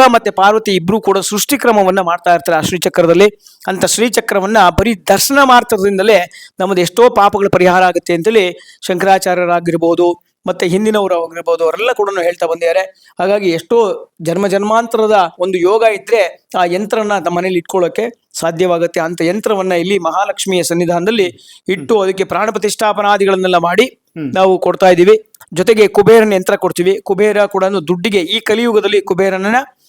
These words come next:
Speaker 1: ಯಾರು ಎಷ್ಟು ಚೆನ್ನಾಗಿ ಆರಾಧನೆ ಮಾಡ್ತಾರೋ ಅಷ್ಟು ಅವ್ರಿಗೆ ಧನವನ್ನ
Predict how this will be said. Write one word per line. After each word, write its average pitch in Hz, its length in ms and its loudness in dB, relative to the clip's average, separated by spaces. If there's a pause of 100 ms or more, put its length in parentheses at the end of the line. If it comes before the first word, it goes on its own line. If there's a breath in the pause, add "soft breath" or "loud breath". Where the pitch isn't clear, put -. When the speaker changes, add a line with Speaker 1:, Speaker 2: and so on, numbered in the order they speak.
(180)
Speaker 1:
ಯಾರು 202 440 4
ಎಷ್ಟು 185 300 0
ಚೆನ್ನಾಗಿ 196 340 0
ಆರಾಧನೆ 202 380 2
ಮಾಡ್ತಾರೋ 170 360 -2
ಅಷ್ಟು 170 260 -2
ಅವ್ರಿಗೆ 180 280 0
ಧನವನ್ನ 175 440 -4